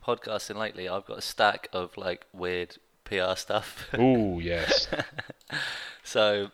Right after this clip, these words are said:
Speaker 1: the first one, which is topical, actually, this week, because Cloudflare had a massive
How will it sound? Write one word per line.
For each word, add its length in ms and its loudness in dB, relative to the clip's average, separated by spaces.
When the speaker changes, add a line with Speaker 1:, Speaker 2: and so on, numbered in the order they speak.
Speaker 1:
the 80 -12
first 280 2
one, 260 0
which 180 -4
is 80 -4
topical, 480 2
actually, 260 -6
this 200 -8
week, 200 -8
because 340 -10
Cloudflare 640 0
had 120 -6
a 40 -6
massive 560 -8